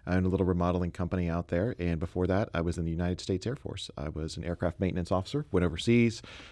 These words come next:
served for seven and a half years. Both my wife and I were in the military, and, uh, got involved in the political discussion about a year and a half ago. And at that time, we were frustrated with some of the policies that we were seeing. We were seeing massive increases in our health care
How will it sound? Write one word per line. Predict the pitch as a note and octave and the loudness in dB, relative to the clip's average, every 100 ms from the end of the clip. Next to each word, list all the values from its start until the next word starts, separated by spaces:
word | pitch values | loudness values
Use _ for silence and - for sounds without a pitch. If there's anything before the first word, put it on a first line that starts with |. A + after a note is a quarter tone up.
| - | -8
served | - G#2 G2+ | 4 4 4
for | - F#2+ F2+ | 2 2 4
seven | G#2 F#2 | 2 2
and | F2+ | 0
a | |
half | F2 F2+ F#2+ | 0 0 2
years. | G#2+ A2+ | 0 4
Both | A#2 - | 2 4
my | F#2+ | 2
wife | D#2+ E2 - | 2 0 0
and | D#2+ | -2
I | E2+ | -2
were | E2 E2 D#2 | 0 0 0
in | F#2 | -2
the | D#2+ | -2
military, | D#2 E2 - F2+ E3 - - - - | -2 -2 -2 -4 -4 -10 -20 -20 -6
and, | F#2+ F#2+ G2 F#2+ - - | 2 4 4 2 -4 -4
uh, | F#2+ F#2+ - - - - | -2 -2 -6 -18 -16 6
got | A2+ | 8
involved | A#2 A2 A2+ A#2+ | 8 10 10 10
in | A#2+ | 8
the | A2 | 2
political | A2+ A2+ A2+ A#2+ A2+ | 6 6 6 4 4
discussion | G2+ - A2+ - A#2+ | 2 4 4 4 0
about | A2+ A2+ | 2 2
a | |
year | A2 A#2 | 4 2
and | A2+ | 2
a | |
half | A#2 - | -2 -2
ago. | E2+ C#2+ D2+ - - - - - | -2 -2 -4 -10 -20 -20 -20 -6
And | E2+ F2 | -2 0
at | F2 | 0
that | F2+ | -2
time, | - F#2 F#2 | 0 0 2
we | F#2+ | 4
were | F#2 F2+ | 4 2
frustrated | - F#2+ F#2 F2+ G2 - | 2 0 4 4 4 2
with | E2+ | -4
some | - F2 | -2 -2
of | |
the | E2+ | -4
policies | - D#2 F2 - E2+ E2 - | -2 0 0 0 -2 -2 -6
that | - | -4
we | F2 | -2
were | E2+ | -2
seeing. | - F2+ F2+ | 0 0 0
We | F2+ | 0
were | E2+ | 0
seeing | E2+ E2 E2 | -2 -2 0
massive | F2 F2 G2 F2 | 0 0 0 -2
increases | F2 F2+ - F2+ - E2 | -4 -4 -2 -2 -2 -4
in | E2+ | -4
our | D#2+ | -4
health | E2+ E2+ - | -2 -2 -2
care | F#2 F2 E2+ | 0 2 0